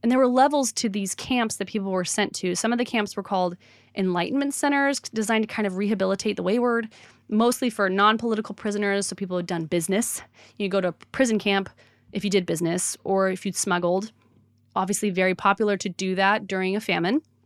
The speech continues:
The political camps, though, appeared to be the worst. Sen-, sentences were for life. Some children were born in the camps, and many whole families were taken away to get rid of the tainted blood we talked about earlier.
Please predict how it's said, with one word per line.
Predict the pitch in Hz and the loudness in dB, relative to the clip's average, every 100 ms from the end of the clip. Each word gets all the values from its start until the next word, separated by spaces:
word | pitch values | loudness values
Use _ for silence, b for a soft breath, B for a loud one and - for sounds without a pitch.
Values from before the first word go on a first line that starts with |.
| _ _ _ _ | _ _ _ _
The | 240 220 | -4 -2
political | 254 277 392 370 | 0 2 2 2
camps, | - 240 226 220 | 0 0 0 -2
though, | 226 202 196 | 0 4 4
appeared | 196 190 220 220 | 2 -2 0 0
to | 196 | 0
be | |
the | 185 | 0
worst. | 180 214 240 - - b b b b | 2 2 0 -2 -8 b b b b
Sen-, | - 233 | 0 0
sentences | - - - 269 254 - | 0 -6 0 0 0 -4
were | - | -6
for | 185 185 | -2 -2
life. | 190 196 202 - | 2 2 2 0
Some | - 240 247 | 0 0 0
children | - 220 214 | 0 -2 0
were | 208 | -2
born | 185 190 190 | 0 0 0
in | 190 | -2
the | |
camps, | 185 226 262 311 - B B B B | -2 -2 -2 -2 -8 B B B B
and | - 208 190 185 - - | 0 2 2 -2 -6 -2
many | 208 214 | 2 2
whole | 208 - 220 | 2 2 0
families | 214 190 196 233 | 2 0 2 0
were | 240 | -2
taken | 220 214 220 | -2 0 2
away | 190 190 | 2 2
to | |
get | 208 196 | 0 -2
rid | 185 | 0
of | 185 | -2
the | 180 | -4
tainted | - 190 185 | -2 -2 -2
blood | 170 175 180 | -2 -2 -2
we | |
talked | 190 185 180 | -4 -6 -6
about | - - | -8 -8
earlier. | 190 180 190 190 196 | -6 -4 -4 -4 -4